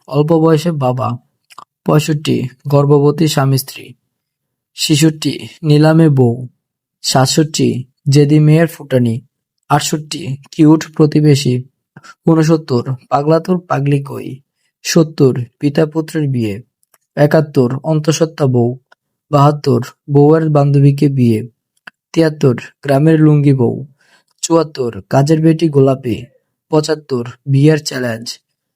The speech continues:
ছিয়াত্তর, গ্রামের ক্ষেত শহরে। সাতাত্তর, বিয়ে বাড়ির দৌড়ানি। আটাত্তর, দুইশো তিনের সংসার। ঊনআশি, বউজামাই বয়রা। আশি, মায়ের পায়ে জান্নাত। একাশি,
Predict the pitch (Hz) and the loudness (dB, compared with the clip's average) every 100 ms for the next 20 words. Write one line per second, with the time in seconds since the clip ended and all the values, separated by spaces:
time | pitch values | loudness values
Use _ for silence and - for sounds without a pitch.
0 | _ - - 156 156 - 127 120 - _ | _ -6 2 2 2 -4 -12 -12 -16 _
1 | 147 135 147 160 151 147 151 - 151 135 | 0 2 2 0 0 -2 -2 0 0 2
2 | 117 127 _ _ _ - - 135 151 151 | 0 -4 _ _ _ -14 -4 0 2 0
3 | - 120 123 - 147 139 147 143 147 160 | 0 -2 -2 -6 0 4 4 4 2 0
4 | 151 139 139 131 120 - _ _ _ _ | 2 4 4 2 0 -4 _ _ _ _
5 | _ 143 156 156 147 120 135 139 _ 147 | _ 0 0 -2 -4 -6 -8 -10 _ -4
6 | 156 160 156 156 160 160 - 143 135 123 | -2 -2 -6 -2 -2 -2 -4 -6 -8 -10
7 | 101 - _ _ _ _ 156 160 165 147 | -14 -18 _ _ _ _ 2 2 2 0
8 | 117 82 - _ _ 143 143 143 160 160 | -6 -12 -16 _ _ 0 2 2 0 2
9 | 170 156 131 120 110 - _ _ _ _ | 0 2 0 0 -4 -10 _ _ _ _
10 | _ 139 147 - - - _ 151 127 135 | _ -4 -4 -6 -14 -20 _ -4 0 2
11 | 139 147 160 147 139 127 120 101 _ - | 2 2 0 0 0 0 -4 -6 _ -20
12 | _ _ _ _ 139 160 151 139 | _ _ _ _ -4 -2 -2 -6